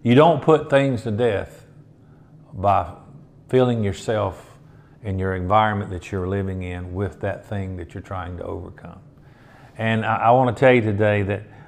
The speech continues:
we have the ability and the power in Christ. When you fill your heart and your mind with the things of God, God gives you the ability and the power through the Holy Spirit to put things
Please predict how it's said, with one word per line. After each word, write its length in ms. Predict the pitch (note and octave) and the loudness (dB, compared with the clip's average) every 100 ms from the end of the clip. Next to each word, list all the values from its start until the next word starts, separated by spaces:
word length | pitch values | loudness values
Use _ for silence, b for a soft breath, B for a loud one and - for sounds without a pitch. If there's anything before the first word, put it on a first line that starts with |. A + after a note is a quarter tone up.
| B | B
we 160 | A2+ A#2 | 0 2
have 320 | G#2+ C3+ C3+ | 4 6 6
the 100 | C3 | 4
ability 580 | A#2+ A2 A#2+ A#2+ G#2+ A#2+ | 2 4 4 2 0 -4
and 120 | A2 | -2
the 80 | G2 | -4
power 480 | - A2+ A2 A2 A2 | 2 4 6 4 2
in 200 | G#2 G#2 | -2 -4
Christ. 440 | - F#2+ F#2 - B B B B | 0 0 -2 -8 B B B B
When 160 | G2 | -2
you 160 | G2+ C3+ | 0 0
fill 360 | - C#3+ C#3+ C#3+ | 0 2 4 4
your 300 | C3 C3 B2 | 0 0 0
heart 460 | B2 A#2 A#2+ - | 4 6 4 -2
and 120 | F#2 | -8
your 200 | F#2 A2 | -4 -2
mind 520 | A2 G2+ A2 A2+ A#2 A2+ | -2 -2 0 -2 -4 -4
with 140 | F#2+ | -6
the 80 | F#2 | -8
things 400 | - G#2+ A2+ A2 | -6 -6 -4 -6
of 160 | G#2 | -4
God, 400 | G#2 F#2+ F#2+ F2+ F2+ B B B - | -2 -2 -2 -4 -10 B B B 2
God 420 | A2 B2 B2 A#2 | 6 8 6 2
gives 320 | A#2 C3+ A#2 | 0 0 -2
you 160 | A#2+ B2 | -4 -4
the 140 | A2 | -2
ability 720 | G2 F2+ G#2+ A#2 B2+ - C#3 - b b - | -4 -2 0 0 -2 -8 -10 -12 b b -10
and 160 | F#2 | -8
the 80 | E2+ | -8
power 760 | - - A#2+ B2 B2+ C3+ C#3+ C#3 - - | -8 -2 2 4 4 0 -4 -10 -18 -8
through 140 | A#2 G#2 | -2 -2
the 140 | F2 | -2
Holy 320 | F#2 B2 C3+ | 0 0 -2
Spirit 560 | C3 - G2 F2+ E2+ b b b - | -6 -8 -6 -6 -8 b b b -14
to 100 | F2+ | -12
put 640 | - C3 C3 B2+ - - | -4 0 0 -2 -12 -10
things 460 | - A2+ A2 A2 | -4 -2 -4 -6